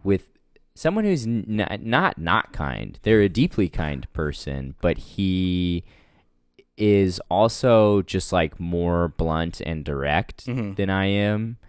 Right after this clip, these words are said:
Speaker 1: Um, and that is ultimately more attractive to me. Like, I think niceness seems attractive because it's safe.
Speaker 2: Mm-hmm.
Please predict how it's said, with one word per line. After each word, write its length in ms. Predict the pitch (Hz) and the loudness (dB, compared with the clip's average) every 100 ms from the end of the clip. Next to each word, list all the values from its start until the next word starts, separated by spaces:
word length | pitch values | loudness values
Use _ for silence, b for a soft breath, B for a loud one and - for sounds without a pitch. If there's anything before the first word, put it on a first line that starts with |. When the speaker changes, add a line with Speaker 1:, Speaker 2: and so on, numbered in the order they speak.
| b b b b b b _ - | b b b b b b _ -6
Speaker 1:
Um, 640 | 87 85 78 76 73 71 - _ _ | -2 -2 0 -2 -4 -8 -12 _ _
and 280 | 95 101 101 | -6 -4 -2
that 280 | 107 107 107 - | 0 0 0 -4
is 800 | 87 87 80 76 73 69 - - _ _ _ _ _ _ _ _ - | -2 0 0 0 -2 -6 -12 -16 _ _ _ _ _ _ _ _ -6
ultimately 800 | 80 76 78 69 - 64 60 57 | -4 -4 -8 -10 -10 -10 -10 -10
more 340 | 69 67 52 | -12 -10 -8
attractive 600 | 60 - 50 - - 50 | -8 -8 -10 -10 -12 -16
to 120 | - 67 | -14 -14
me. 320 | 52 50 - | -12 -14 -12
Like, 220 | 87 90 | -10 -6
I 80 | 104 | -6
think 320 | - 143 - | -4 -6 -6
niceness 600 | 95 92 90 - 92 85 | -4 -4 -4 -6 -6 -6
seems 640 | - - - - 87 101 107 | -6 -14 -14 -8 -6 -6 -4
attractive 680 | 123 - - 123 - 131 - | -6 -6 -4 -4 -4 -8 -8
because 340 | 92 - 82 | -8 -6 -6
it's 200 | 78 - | -6 -8
safe. 840 | - - - 95 78 65 - - - | -14 -10 -2 0 0 -4 -8 -16 -10
Speaker 2:
Mm-hmm. 260 | 127 110 | -8 -8